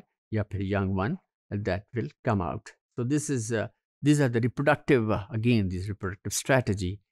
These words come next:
in case of, in case of reptiles.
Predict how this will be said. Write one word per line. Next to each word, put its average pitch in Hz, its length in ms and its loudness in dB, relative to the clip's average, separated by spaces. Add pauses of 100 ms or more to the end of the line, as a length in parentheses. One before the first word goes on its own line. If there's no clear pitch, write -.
(140)
in 101 320 -2
case 104 280 0
of, 160 200 0 (160)
in 107 180 -4
case 104 280 -2
of 175 140 -2 (240)
reptiles. - 760 -4